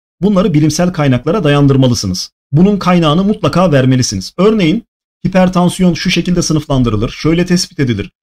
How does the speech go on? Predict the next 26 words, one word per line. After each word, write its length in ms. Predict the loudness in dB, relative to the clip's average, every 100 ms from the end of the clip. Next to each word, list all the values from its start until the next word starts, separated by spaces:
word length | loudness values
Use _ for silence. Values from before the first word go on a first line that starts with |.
| _ -2
yaygınlık 520 | 2 4 4 4 4
oranı 240 | 2 2
şudur, 340 | 0 2 2 0 -2
nedenleri 500 | 2 4 4 4 2
şunlardır 460 | 2 2 2 2 0
gibi 240 | 0 2
bilgiler 400 | 2 2 2 4
verdiniz. 480 | 2 2 -2 -4 -8 _ _ -2
Bu 160 | 0
durumda 280 | 2 2 0
şunu 240 | 2 2
düşünmelisiniz. 680 | 2 0 -2 -2 -6 -10 -14 _ _ _
Jüri 520 | 0 2 4 4 0 -2
size 340 | -2 0 0
bu 100 | 0
bilgiyi 360 | 0 0 2 2
neye 240 | 2 2
dayanarak 420 | 2 2 0 0
yazdın 440 | 0 2 2 2 4
derse 500 | 4 2 0 0 -2 _ _
nasıl 320 | 0 2 2 0
bir 80 |
cevap 340 | 0 0 -2 -2
vereceksiniz? 500 | -4 -4 -2 -4 2
Bunu 160 | 2
düşünmelisiniz. 680 | 4 2 -2 -2 -8 -14 -20